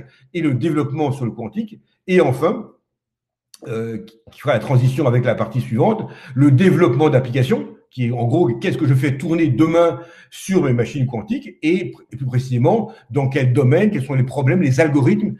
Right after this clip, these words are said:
qui seront éligibles au quantique, euh, et, et ces algorithmes-là, comment finalement les coder, les développer,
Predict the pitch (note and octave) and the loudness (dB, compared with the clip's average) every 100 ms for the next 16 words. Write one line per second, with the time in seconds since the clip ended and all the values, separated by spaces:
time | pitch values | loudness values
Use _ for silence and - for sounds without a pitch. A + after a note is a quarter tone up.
0 | _ _ - C#3+ C3 C#3+ E3 - F3 E3 | _ _ -10 -6 -2 0 -2 -2 -4 0
1 | C3+ F3 A#2 A#2 A2 B3 - - _ - | 0 0 -2 -4 -6 -8 -8 -16 _ -6
2 | C3 C3+ D3+ C3 - C3 D3+ C3 A#2+ A#2 | -6 -4 -2 -2 -2 -4 -2 -2 -2 -4
3 | A#2 C#3+ F3 - D#3+ D#3 F#3 C#3+ A2+ B2 | 0 0 0 0 2 2 0 -2 0 0
4 | D#3+ - _ _ B2+ C3 - C#3+ C3 F3 | -2 -6 _ _ -4 -4 0 0 2 0
5 | E3+ A2+ A#2+ D3+ D3 B2+ C#3+ F#3 | -2 -2 2 2 2 0 -2 -4